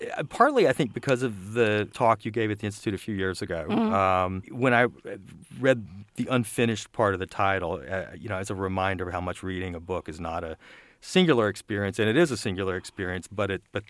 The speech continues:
Speaker 1: there is this relay over time. So you experience it multiple times. But it's put me in mind of an essay you cited it when you gave your talk, Calvino's essay, Why Read the Classics?
Speaker 2: Mm.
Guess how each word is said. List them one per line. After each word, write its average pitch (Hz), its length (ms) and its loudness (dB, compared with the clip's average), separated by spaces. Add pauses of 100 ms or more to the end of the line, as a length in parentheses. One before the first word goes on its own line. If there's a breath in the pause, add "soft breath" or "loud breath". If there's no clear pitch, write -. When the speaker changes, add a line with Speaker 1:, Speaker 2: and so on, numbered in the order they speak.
(100)
Speaker 1:
there 101 160 0
is 98 120 -2
this - 260 -10 (840)
relay 117 340 2
over 95 200 0
time. 85 480 -2 (580 loud breath)
So - 120 0
you 107 80 2
experience 104 600 -2
it 95 80 -6
multiple 95 360 -4
times. 95 240 -4
But 120 140 -6
it's 117 100 -8
put 170 220 2
me 131 120 2
in 107 80 2
mind 98 360 4
of 104 220 6
an 117 100 0
essay 110 200 2
you 98 260 -4 (160)
cited 120 440 2
it 95 140 -4
when 104 180 -6
you 92 280 -8
gave 98 200 -6
your 87 100 -6
talk, 92 380 0
Calvino's 92 480 -4
essay, 87 260 -6
Why 87 160 -6
Read 87 200 -8
the 82 60 -12
Classics? - 680 -8 (160 soft breath)
Speaker 2:
Mm. 190 300 -4